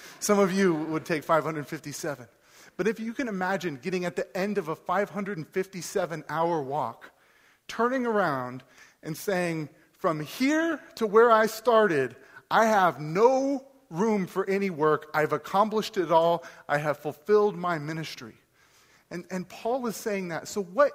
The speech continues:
is Paul saying? Is he saying that everyone's a Christian within that space? No. Is he saying that, is he saying that, um, that there's no, no work f-, for ministry for anyone to do? No, but essentially what Paul's role was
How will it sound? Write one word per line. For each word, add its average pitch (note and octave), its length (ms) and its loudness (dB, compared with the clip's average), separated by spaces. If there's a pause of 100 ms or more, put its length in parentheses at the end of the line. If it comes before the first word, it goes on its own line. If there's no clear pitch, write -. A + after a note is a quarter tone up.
is A#3 240 -6
Paul G3 340 -8
saying? D3+ 480 -8 (720)
Is F3+ 80 -4
he G3 80 -4
saying A3 320 -2
that F#3+ 140 -2
everyone's G3 500 0
a E3+ 40 -4
Christian A#3+ 680 -8
within G3+ 280 -6
that G3+ 180 -6
space? A#3+ 520 -6
No. C#3+ 260 -6 (680)
Is F3 100 -4
he F#3+ 100 -4
saying G#3+ 420 -4
that, D#3+ 360 -8 (580)
is D#3 140 -10
he F3 80 -4
saying F#3+ 320 -4
that, E3+ 360 -4
um, D3 440 -6 (220)
that F3 120 -4
there's E3+ 280 -2
no, E3+ 580 -6
no F3+ 160 -8
work F3 320 -2
f-, - 120 -20 (240)
for D3+ 140 -8
ministry F3 420 -6
for - 200 -16
anyone F#3+ 340 -6
to G#3 120 -8
do? G#3+ 260 -10 (400)
No, E3 260 -4
but D3 180 -4
essentially G3+ 640 -6
what E3 260 -6
Paul's F#3+ 460 -4
role E3 300 -4
was A#2 400 -12